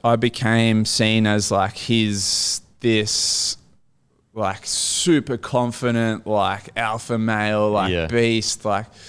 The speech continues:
Speaker 1: and,
Speaker 2: It
Speaker 1: uh,
Speaker 2: kinda goes hand in hand with the event too, 'cause it is,
Speaker 1: Yeah.
Speaker 2: like, it is the,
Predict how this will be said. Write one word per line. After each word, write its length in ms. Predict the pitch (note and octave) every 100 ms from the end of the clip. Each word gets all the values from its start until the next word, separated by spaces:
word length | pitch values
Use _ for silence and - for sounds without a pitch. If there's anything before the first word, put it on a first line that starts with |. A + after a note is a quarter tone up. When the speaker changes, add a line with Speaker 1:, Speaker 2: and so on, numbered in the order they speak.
| - - - - - _ -
Speaker 1:
and, 440 | B2 A#2 A2 A2
Speaker 2:
It 60 | A2+
Speaker 1:
uh, 380 | A2 G#2 G2 G2+
Speaker 2:
kinda 180 | D#3 C3
goes 260 | B2+ A#2
hand 220 | - A#2 G#2+
in 40 |
hand 100 | A2+
with 100 | G#2+
the 80 | G#2
event 300 | F2+ A#2 A2
too, 200 | - A#2+
'cause 120 | -
it 60 | C#3+
is, 60 | A3+
Speaker 1:
Yeah. 400 | G3+ D#3 A2+ G2
Speaker 2:
like, 80 | A#2
it 60 |
is 260 | A2+ G2 F#2
the, 420 | A2 G2+ F#2